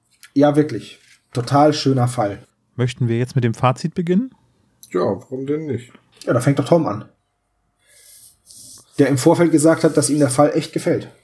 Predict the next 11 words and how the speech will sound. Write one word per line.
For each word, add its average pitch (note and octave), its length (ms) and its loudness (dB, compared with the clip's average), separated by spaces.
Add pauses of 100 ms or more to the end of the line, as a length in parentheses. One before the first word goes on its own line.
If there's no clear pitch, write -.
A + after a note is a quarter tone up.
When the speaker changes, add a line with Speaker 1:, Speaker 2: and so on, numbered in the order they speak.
(500)
Speaker 3:
Ja, F#3 200 0
das D#3+ 440 -6
tut G#3+ 180 -2
er F3 140 2
auch D#3 240 0
immer G3 240 0
noch. A#2+ 320 -2
Also, C#3 640 0
es - 160 -12
ist E3+ 160 -10
eine E3+ 240 -8